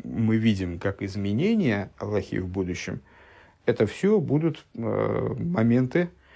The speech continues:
относящиеся к области Иро и Шо, временного указания. То есть вот единократное какое-то такое указание, что такую шхиту можно будет употреблять в пищу, скажем. Этого Шо Рабора,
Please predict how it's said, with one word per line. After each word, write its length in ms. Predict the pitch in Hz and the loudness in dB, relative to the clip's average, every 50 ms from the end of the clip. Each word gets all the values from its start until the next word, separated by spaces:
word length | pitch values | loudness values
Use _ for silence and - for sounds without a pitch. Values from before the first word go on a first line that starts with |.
| - - - _ _ _ _ _ _ _ _ _ | -20 -20 -20 _ _ _ _ _ _ _ _ _
относящиеся 720 | - 117 - 120 117 107 - 131 123 - 127 117 - - 101 | -4 0 2 2 2 4 4 2 2 2 0 -2 -2 -2 2
к 80 | - | 2
области 320 | 139 135 131 120 - - 113 | 4 4 4 2 2 2 4
Иро 300 | 107 107 104 117 120 113 | 4 6 6 6 6 6
и 100 | 110 107 | 6 4
Шо, 420 | - - - 104 90 82 - - - _ - | 2 0 -2 0 0 0 -2 -6 -8 _ -4
временного 600 | 98 107 113 120 120 117 110 110 107 107 104 110 | 0 2 4 4 4 4 2 2 2 2 2 2
указания. 760 | 104 101 98 - 110 101 98 98 82 80 80 85 - - - - _ | 2 2 2 4 4 4 4 4 2 0 -2 -4 -6 -8 -12 -12 _
То 160 | - 120 104 | 4 4 4
есть 180 | 87 - - - | 4 2 0 -2
вот 240 | 117 160 196 196 - - - 127 131 - _ _ | 0 0 0 0 -2 -6 -10 -10 -10 -10 _ _
единократное 840 | - 104 101 101 113 110 101 92 - 113 117 104 - 98 90 85 85 | -6 -4 -2 0 0 0 2 2 4 4 4 4 2 0 -4 -4 -4
какое-то 460 | - 87 82 - 95 90 82 87 87 | -6 -10 -6 -4 -4 -4 -2 -4 -6
такое 460 | - - 90 - 87 87 87 87 - - - - - - - _ - | -6 -8 -8 -6 -6 -6 -6 -6 -8 -10 -16 -20 -20 -20 -20 _ -6
указание, 640 | - 101 - 107 104 98 95 120 147 170 185 175 165 | -6 0 4 6 6 6 6 4 2 2 2 0 -2
что 220 | 143 - - 113 | -2 -2 -4 -6
такую 500 | - - 113 107 - - 135 127 120 113 | 0 0 0 0 2 4 4 6 6 4
шхиту 480 | - - - - 151 156 156 - 127 117 | 2 0 -4 -2 -2 -2 2 4 4 4
можно 300 | 110 107 104 107 101 98 | 4 2 0 -2 -2 -2
будет 260 | 101 104 101 101 104 | -2 -2 -2 0 -2
употреблять 500 | 95 - - - 95 95 98 98 98 92 | -4 -4 -6 -6 -4 0 2 2 0 0
в 80 | - - | -2 -2
пищу, 300 | - 92 90 - - - | -2 -2 -2 -4 -8 -10
скажем. 400 | - - - 90 95 - 90 - - | -10 -8 -8 -8 -8 -8 -10 -8 -8
Этого 280 | - - 101 95 95 | -6 -4 -4 -4 -4
Шо 180 | - - 101 92 | -2 0 0 2
Рабора, 540 | 87 87 92 113 156 185 185 165 131 120 | 2 2 2 2 4 4 4 4 2 0